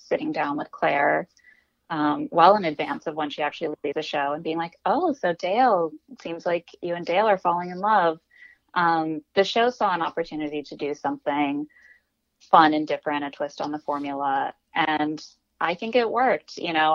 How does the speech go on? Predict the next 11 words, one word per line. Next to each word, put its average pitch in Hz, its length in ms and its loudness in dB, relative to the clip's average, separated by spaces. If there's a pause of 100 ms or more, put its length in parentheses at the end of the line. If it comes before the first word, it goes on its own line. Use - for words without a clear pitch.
I 165 320 2
like 185 260 -4
seeing 151 600 -8
a 165 100 0
deviation 147 680 -4
from 147 180 -4
the 147 80 -4
script 139 400 -8
now 143 220 -2
and 139 100 -4
then. 139 420 -2